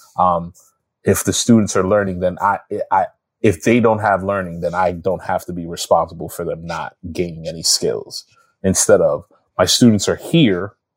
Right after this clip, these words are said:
and I'm going to get them to this level because I'm gonna give them skills. I think there's a question on, um, whose autonomy and power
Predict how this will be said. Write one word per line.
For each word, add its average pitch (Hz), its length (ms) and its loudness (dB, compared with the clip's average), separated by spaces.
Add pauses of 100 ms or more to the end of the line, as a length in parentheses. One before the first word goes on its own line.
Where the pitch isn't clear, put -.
(480)
and 95 160 2
I'm 104 320 2
going 98 200 0
to - 120 -6
get 98 320 2
them 90 140 -6
to 92 140 -8
this 87 380 -6
level 85 480 2 (120)
because 95 420 2
I'm 87 100 -2
gonna 85 160 -10
give 82 240 -6
them 82 160 -12
skills. - 640 -6 (420)
I - 40 -4
think 104 140 2
there's 98 140 -2
a 92 40 -4
question 101 400 2
on, 87 260 -6
um, 90 340 -8
whose 98 420 -2 (300)
autonomy - 640 -2
and 87 160 -12
power 127 520 0